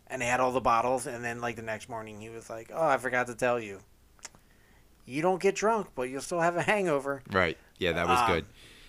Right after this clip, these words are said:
Speaker 2: Did you like Titania showing up and the way
Speaker 1: Uh,
Speaker 2: she made her debut?
Speaker 1: the judgment's out on her.
Speaker 2: Okay.
Speaker 1: Um, I'm not really, I know who she is 'cause I did research 'cause when they,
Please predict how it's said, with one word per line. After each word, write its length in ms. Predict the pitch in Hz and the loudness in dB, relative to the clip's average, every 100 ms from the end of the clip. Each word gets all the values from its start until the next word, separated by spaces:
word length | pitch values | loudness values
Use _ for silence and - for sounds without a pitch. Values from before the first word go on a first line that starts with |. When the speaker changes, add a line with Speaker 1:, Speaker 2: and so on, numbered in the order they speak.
| - | -4
Speaker 2:
Did 160 | - 107 | 2 4
you 100 | 120 | 6
like 240 | 117 135 | 6 4
Titania 680 | - 143 - 95 92 101 107 - _ | 4 4 6 2 4 2 2 -6 _
showing 400 | - - 104 98 | -2 4 4 4
up 180 | 101 - - - - _ - - - _ - _ - | 0 -2 -12 -20 -20 _ -20 -20 -20 _ -20 _ -4
and 140 | 101 | 2
the 80 | 95 | 6
way 120 | - | 12
Speaker 1:
Uh, 440 | 185 175 170 170 87 | 12 12 12 10 6
Speaker 2:
she 60 | 87 | 4
made 180 | 87 | 4
her 120 | 90 90 | 4 4
debut? 500 | 87 80 82 104 110 - _ _ _ _ - | 4 4 2 0 -4 -18 _ _ _ _ -8
Speaker 1:
the 140 | 214 | -2
judgment's 540 | 180 233 262 220 165 | 10 10 10 2 2
out 200 | 143 120 | 2 4
on 140 | 143 139 | 2 2
her. 280 | 151 156 - - _ _ _ - - | 0 -2 -6 -20 _ _ _ -16 -6
Speaker 2:
Okay. 80 | 127 | 0
Speaker 1:
Um, 360 | 123 123 127 - _ _ _ _ _ _ _ _ - | 0 -2 -12 -20 _ _ _ _ _ _ _ _ 10
I'm 180 | 202 | 12
not 240 | 202 214 180 | 12 10 10
really, 320 | 190 190 180 - | 8 8 6 6
I 120 | 165 | 6
know 280 | 175 165 185 | 8 10 10
who 80 | 190 | 8
she 280 | - 185 185 | 2 4 6
is 340 | 202 208 - - _ _ - | 6 4 -10 -18 _ _ -10
'cause 120 | 131 | 2
I 80 | 139 | 4
did 180 | 143 127 | 4 2
research 500 | 135 139 160 - - | 0 2 0 -2 -4
'cause 120 | 135 | -2
when 180 | 131 127 | 0 -2
they, 300 | 127 135 | -6 -8